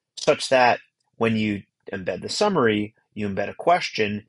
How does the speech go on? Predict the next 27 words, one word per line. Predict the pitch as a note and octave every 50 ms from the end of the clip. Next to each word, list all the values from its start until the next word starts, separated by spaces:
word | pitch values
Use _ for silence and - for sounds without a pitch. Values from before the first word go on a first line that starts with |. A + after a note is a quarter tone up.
| _ _ -
you | A2+ G#2+
do | G#2+ G#2+ G2+
search, | - - - G3+ G3 D#3 B2+ - - - - - _ _ _ _ _ _ _
you | - A2+ A#2 A2
basically | G#2+ B2 C#3 C#3+ - C#3 -
can | - A2 G2
find | - - - - - D#3 D#3 D#3+ D#3+ D3 A#2 G#2
that | A2 B2 A#2+ - G#2 -
document | - C3 F3 G#3+ G#3+ - G#2+ A2 G#2+ - G2+ G2
based | - A#2+ A#2+ A#2 -
upon | - A#2 G#2 G2 G2
this | G2 F#2+ - - - -
highly | - - - A#2+ A#2 G#2+ G#2+
optimized | G#2 G2+ - - - G2+ F#2+ F2 - - -
summary | - - G3 F3+ D#3 A#2 G#2+ G2+ F#2+ F#2+
for | - - G#2+
retrieval. | F#2+ F2+ - - A2+ A2+ G#2+ - - - - _ _ _ _ - - _ _ _ -
So | -
that's | B2 A#2 G#2+ -
kind | - A2
of | G2+ G#2
represented | G2+ - - - A2 G2 F#2 F#2 F2+ -
here | - B2+ G#2+
in | G2
your | F2+ F2
vector | G2 C3+ F3+ - - G#2
store. | - - - - - - A2+